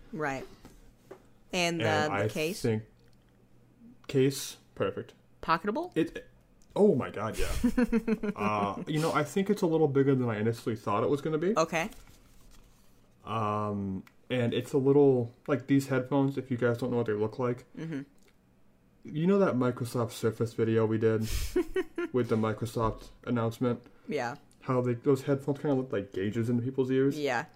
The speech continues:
Speaker 2: These are a bit smaller than that, but kinda have almost the same kind of principal design. They're black, of course.
Speaker 1: Mm-hmm.
Speaker 2: The whole thing is black. They're magnetic.
Speaker 1: Yeah.
Speaker 2: And it's actually a pretty strong magnet. I've dropped them a couple of times just pulling them off.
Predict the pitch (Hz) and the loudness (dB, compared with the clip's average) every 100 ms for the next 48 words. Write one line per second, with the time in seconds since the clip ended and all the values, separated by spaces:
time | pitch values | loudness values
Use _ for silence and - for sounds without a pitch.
0 | - _ _ - _ - - - 151 175 | -20 _ _ -20 _ -20 -20 -10 -2 2
1 | 233 233 185 165 - 147 127 127 131 131 | 4 4 4 2 0 0 2 2 2 0
2 | 127 123 - 190 175 143 143 139 127 - | -2 -6 -2 -2 -2 -2 0 0 -2 -2
3 | 143 135 131 - 123 - 120 120 131 117 | 0 0 -2 -6 -8 -2 -2 -2 -4 -4
4 | 127 117 127 117 110 104 101 104 107 101 | -4 -4 -2 0 0 -2 -4 -4 -4 -4
5 | 101 107 104 107 104 101 104 113 - 107 | -2 -2 -2 -2 0 -2 -4 -8 -4 0
6 | 98 101 - - 175 165 147 110 110 123 | 0 0 -4 -6 -6 -4 -2 2 2 2
7 | 117 117 87 98 98 - 120 104 107 120 | 2 2 -2 -4 -4 -2 0 2 4 2
8 | 120 117 131 - - _ - 160 139 - | 2 2 0 -2 -14 _ -8 -4 -4 -6
9 | _ - - _ _ _ - - 110 107 | _ -20 -20 _ _ _ -20 -8 -4 -2
10 | 107 110 107 104 98 - - - - - | -2 -2 -2 -2 -4 -8 -20 -20 -18 -6
11 | 117 147 - 135 - 131 120 131 107 95 | 2 2 4 0 2 0 2 0 0 0
12 | 113 123 107 110 110 110 107 117 - 120 | 0 0 -2 -4 0 -2 0 -2 -2 -2
13 | 113 113 110 107 117 - 113 101 90 92 | -2 -2 -4 -4 -6 -4 -2 -2 -2 -4
14 | 113 | -6